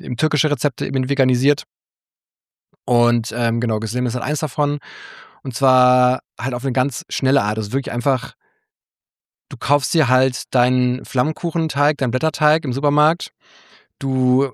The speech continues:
ähm, teilst den quasi in so vier Streifen, dann legst du so zwei über Kreuz übereinander, machst in die Mitte halt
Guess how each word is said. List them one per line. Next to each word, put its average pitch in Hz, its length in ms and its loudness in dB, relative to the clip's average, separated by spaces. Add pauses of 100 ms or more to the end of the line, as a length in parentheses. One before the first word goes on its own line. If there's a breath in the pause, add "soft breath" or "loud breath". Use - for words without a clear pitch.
(140)
ähm, 120 500 0
teilst 131 400 2
den 131 120 2
quasi 123 400 0
in 123 200 -4
so 110 240 -2
vier 117 240 -4
Streifen, 180 600 0
dann 123 100 0
legst 127 220 -4
du 127 40 -8
so 123 100 -2
zwei 127 500 2 (320)
über 127 140 0
Kreuz 131 280 0
übereinander, 180 480 4 (340 loud breath)
machst 135 220 -4
in 143 60 -6
die 123 60 2
Mitte 147 280 2
halt 131 360 2